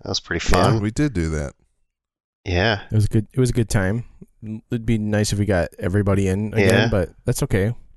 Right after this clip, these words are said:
Speaker 1: Haj, thanks for joining us.
Speaker 3: Yeah, for sure.
Speaker 2: Yes.
Speaker 1: Um, let's see, what else? Destiny two, of course. More Call of Duty Warzone. pub G,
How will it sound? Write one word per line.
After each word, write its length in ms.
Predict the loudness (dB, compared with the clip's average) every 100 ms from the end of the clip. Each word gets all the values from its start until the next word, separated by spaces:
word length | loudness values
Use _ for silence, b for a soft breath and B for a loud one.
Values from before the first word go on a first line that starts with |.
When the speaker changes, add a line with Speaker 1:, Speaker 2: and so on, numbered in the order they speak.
| _ -4
Speaker 1:
Haj, 400 | 0 2 2 2
thanks 240 | 0 0
for 120 | -2
joining 380 | 2 2 4 4
us. 480 | 2 0 0 0 -4 _ _ _ -2
Speaker 3:
Yeah, 140 | 0
for 120 | 0
sure. 240 | 2 2 2
Speaker 2:
Yes. 360 | 0 -2 -8 -18 _ _ _ _ _ _ _ _ _ _
Speaker 1:
Um, 1040 | 2 4 4 4 4 4 4 2 0 -2 -8 _ _ _ _ _ _ _ _ _
let's 260 | -8 -4 -2
see, 420 | 0 2 2 2
what 180 | 2 2
else? 640 | 2 2 2 2 0 0
Destiny 500 | 0 0 2 2 0
two, 300 | 0 2 2
of 100 | 0
course. 800 | 0 2 2 2 0 0 0 -4 _ _ _ _ _ _ _ _ _ -20 B B B _
More 220 | 0 0 2
Call 260 | 0 0
of 60 | 0
Duty 240 | 0 2
Warzone. 920 | 2 2 2 2 2 2 2 2 0 -4 B B B B B _ _ _ _ _ _ -6
pub 300 | -2 0 0
G, 400 | 0 2 0